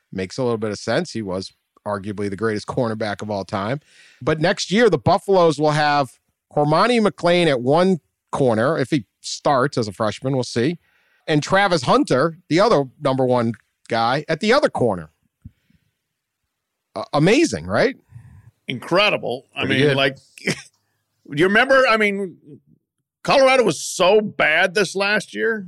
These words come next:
Speaker 2: they didn't have the number one anything in the Pac-twelve. I mean, do you,
Speaker 1: <laughs>
Speaker 2: now you're gonna put two five-star, like, top, top of the recruiting class guys out there. And, I mean, yeah, we'll see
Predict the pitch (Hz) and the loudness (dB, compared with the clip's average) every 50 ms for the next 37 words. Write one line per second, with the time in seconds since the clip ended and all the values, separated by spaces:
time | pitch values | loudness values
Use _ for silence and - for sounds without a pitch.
0 | 170 165 - _ - - - - 214 247 277 233 160 170 143 151 156 147 131 - | -16 -20 -20 _ -12 -6 -2 -2 0 0 0 -2 -2 0 0 0 0 0 0 -4
1 | 160 151 170 180 180 165 180 160 165 170 165 156 175 196 208 202 143 - 196 185 | -4 -2 -4 -2 0 0 0 2 2 2 2 0 0 0 0 -2 -2 -2 -2 -2
2 | 175 170 160 135 127 113 - - - 180 180 180 - - - - - 156 165 180 | 0 -2 -2 -2 -4 -4 -6 -6 -4 -2 -2 -2 -2 -6 -14 -8 -2 0 2 2
3 | 262 311 269 - 101 98 - - - - - 117 123 127 127 127 131 - - - | 2 2 0 -2 -6 -12 -18 -18 -14 -10 -10 -6 -4 -4 -4 -4 -4 -6 -8 -8
4 | 143 151 156 147 175 160 151 135 131 180 - _ _ - - - - - - - | -8 -8 -8 -6 -6 -6 -6 -8 -10 -12 -12 _ _ -20 -18 -18 -18 -18 -18 -20
5 | - - _ _ - 117 139 156 180 196 196 185 185 185 165 135 - 202 196 - | -20 -20 _ _ -6 -4 -2 0 0 0 0 0 0 -2 -2 -2 -2 -2 -2 -4
6 | _ - - 208 214 208 - - _ 180 165 175 190 208 214 - - - - 202 | _ -2 -2 -2 -2 -2 -6 -8 _ -6 -4 -2 -2 -2 -4 -6 -10 -8 -6 -4
7 | 196 202 202 202 208 196 180 156 139 135 139 - - - 180 214 226 - _ _ | -2 0 0 2 2 2 2 0 0 -2 -6 -10 -4 -2 0 0 0 -2 _ _
8 | - - - 392 427 339 - 214 180 151 175 170 170 160 139 - 185 208 214 196 | -8 -6 -4 -4 -2 -4 -6 -8 -10 -10 -12 -14 -14 -14 -10 -8 -6 -6 -6 -8
9 | 175 - 135 135 127 117 117 113 - - - 117 120 110 104 98 92 - - - | -10 -8 -6 -4 -4 -4 -6 -8 -10 -8 -6 -4 -4 -4 -4 -6 -8 -10 -12 -10
10 | 120 104 98 90 - - 107 110 98 107 123 139 156 135 104 98 92 95 104 98 | -6 -6 -6 -8 -8 -12 -10 -8 -6 -6 -6 -6 -8 -10 -12 -12 -12 -12 -10 -10
11 | 98 104 120 135 135 117 104 117 120 117 - 180 180 170 139 | -10 -8 -4 -2 -2 -2 0 -2 -6 -6 -6 -4 -4 -4 -6